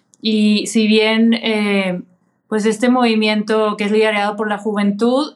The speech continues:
eh, gracias a estas redes son como nosotras hoy podemos hablar del tema, ¿no? E incluso, como bien decías, no se pueden tampoco quedar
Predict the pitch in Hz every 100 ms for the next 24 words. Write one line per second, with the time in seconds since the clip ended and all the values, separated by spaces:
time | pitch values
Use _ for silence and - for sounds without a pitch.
0 | _ _ _ _ - 202 202 196 190 190
1 | 185 180 175 175 208 214 220 233 226 226
2 | 220 226 247 233 226 240 277 269 226 214
3 | 226 233 220 220 202 220 220 226 233 226
4 | 220 220 214 196 196 196 202 202 196 185
5 | 180 190 214 208 214 214 233 240 240 226
6 | 233 226 220 208 208 202 202 220 214 214
7 | 220 220 247 240 240 254 240 233 214 214
8 | 214 220 202 196 190